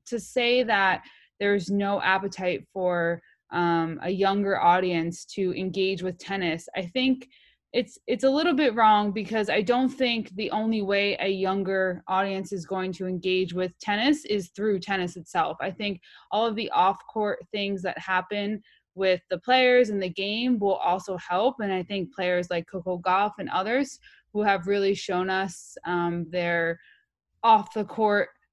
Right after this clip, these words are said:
personalities and interests and passions in these past few weeks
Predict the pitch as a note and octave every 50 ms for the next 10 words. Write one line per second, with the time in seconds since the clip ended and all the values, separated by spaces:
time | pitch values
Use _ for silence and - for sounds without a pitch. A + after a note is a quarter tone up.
0 | _ _ - A3 G#3+ G#3 - G#3 G3 F3 F3 F3+ F#3 G3 G3+ G#3+ A#3 B3 B3 B3+
1 | B3+ - - - - - F#3 F#3 F#3 F3+ F3 E3+ E3+ E3 E3+ - _ _ - F#3+
2 | G3 G3 - G#3+ G#3+ G#3+ G#3 - - F3+ F3+ F3 - F#3+ F#3 F#3 F#3+ - B3 A#3+
3 | A#3+ A3 F3+ F#3 F3 F3+ F3+ F3 - - F#3 F3+ F3+ F3 - F#3+ F3 E3+ F3 F3+
4 | G3 G3 F3 - -